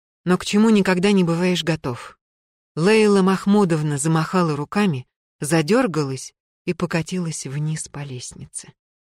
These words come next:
Впрочем, катилась она аккуратно, сгруппировавшись. Никто не двинулся с места, настолько неожиданно это случилось. Все, включая Михаила Ивановича, стояли и смотрели, как главный экскурсовод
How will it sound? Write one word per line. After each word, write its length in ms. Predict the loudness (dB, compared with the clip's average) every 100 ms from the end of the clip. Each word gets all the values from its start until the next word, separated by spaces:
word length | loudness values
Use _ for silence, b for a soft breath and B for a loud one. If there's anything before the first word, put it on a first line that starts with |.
| _ _
Впрочем, 440 | -4 -4 -2 -2
катилась 460 | -2 -2 -4 -4 -4
она 200 | -2 -2
аккуратно, 600 | 0 2 2 -2 -8 -10 _ _ _ -16
сгруппировавшись. 1200 | -8 -2 -2 0 0 2 2 0 -4 -14 -16 -20 _ _ _ _ _ -2
Никто 280 | 0 2
не 120 | 2 4
двинулся 520 | 4 4 2 -2 -8
с 100 | -2
места, 340 | 0 0 -2
настолько 460 | -2 -2 0 0 2
неожиданно 600 | 4 4 4 2 2 -2
это 180 | -6 -10
случилось. 680 | -10 -10 -10 -12 -12 -16 _ _ _ _
Все, 280 | -12 -2 -2
включая 500 | 0 -4 0 2 2
Михаила 320 | 2 2 2
Ивановича, 360 | 2 2 0 -2
стояли 460 | -2 0 4 4 4
и 40 |
смотрели, 520 | 2 0 2 2 4
как 320 | 2 -2 -2
главный 580 | 2 4 4 2 -2 -4
экскурсовод 800 | -6 -6 -6 -4 -2 2 2 0